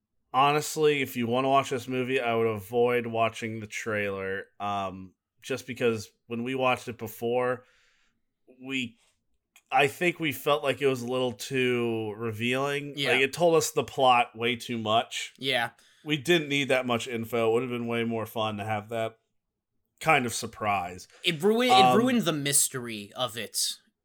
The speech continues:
Speaker 2: You know, like, like,
Speaker 1: Yeah.
Speaker 2: like, the, the way
Speaker 1: It
Speaker 2: that the movie sets itself up is ha-,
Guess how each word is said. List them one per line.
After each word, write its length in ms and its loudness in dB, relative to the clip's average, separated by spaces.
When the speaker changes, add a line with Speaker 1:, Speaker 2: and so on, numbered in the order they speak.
Speaker 2:
You 120 -6
know, 320 -2
like, 240 -2
like, 340 0
Speaker 1:
Yeah. 360 8
Speaker 2:
like, 100 -2
the, 220 -2
the 100 0
way 140 2
Speaker 1:
It 40 6
Speaker 2:
that 100 6
the 60 -4
movie 220 0
sets 240 2
itself 400 0
up 140 0
is 280 -2
ha-, 160 -6